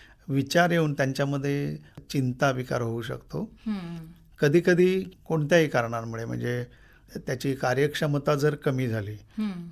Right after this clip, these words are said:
Speaker 1: तर मग स्वतःवरचाच राग किंवा चीड हे नकळत डिप्रेशन किंवा औदासिन्य आणू शकतात
Speaker 2: हम्म.
Speaker 1: आणि तो डिप्रेशनचा बळीही होऊ शकतो. त्याचप्रमाणे आपण पाहिलं तर सुसाईड किंवा आत्महत्या ही खूप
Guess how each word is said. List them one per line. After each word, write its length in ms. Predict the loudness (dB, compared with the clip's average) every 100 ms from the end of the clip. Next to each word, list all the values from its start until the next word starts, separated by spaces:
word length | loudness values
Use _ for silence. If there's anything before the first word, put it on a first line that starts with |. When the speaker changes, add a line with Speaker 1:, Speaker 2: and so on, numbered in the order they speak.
| -2
Speaker 1:
तर 120 | 0
मग 240 | 2 0 -2
स्वतःवरचाच 880 | -4 -4 0 0 2 2 2 0 2
राग 220 | 2 2 0 -12 -8
किंवा 220 | -2 -4
चीड 340 | -4 -2 -2 -4 -16
हे 720 | -20 -6 0 0 0 -2 -10 -20 -14 -2
नकळत 460 | 0 2 6 6
डिप्रेशन 600 | 4 2 0 2 2 0
किंवा 400 | -2 -2 -2 -2 -2
औदासिन्य 640 | -2 0 0 0 -2 0
आणू 300 | -2 -2 -4
शकतात 420 | -4 -6 -6 -6
Speaker 2:
हम्म. 460 | -6 -10 -8 -6 -6 -6
Speaker 1:
आणि 140 | -4
तो 120 | -2
डिप्रेशनचा 800 | -2 -2 -2 -4 -2 -4 -2 -2
बळीही 640 | 0 -2 -2 -2 -2 -4 -6 -16 -20 _
होऊ 240 | 0 0
शकतो. 540 | 0 -4 -8 -12 -12 -14 _ _ 2
त्याचप्रमाणे 560 | 2 4 2 4 4
आपण 500 | 2 2 0 0 -6
पाहिलं 440 | -6 -4 -2 0 -2
तर 420 | -2 -4 -4 -8
सुसाईड 520 | -6 -4 -2 -2 -2 -4
किंवा 200 | -4 -4
आत्महत्या 560 | -6 -6 -6 -4 -4
ही 460 | -4 -4 -6 -6 -8 -12 -6
खूप 340 | -6 -4 -6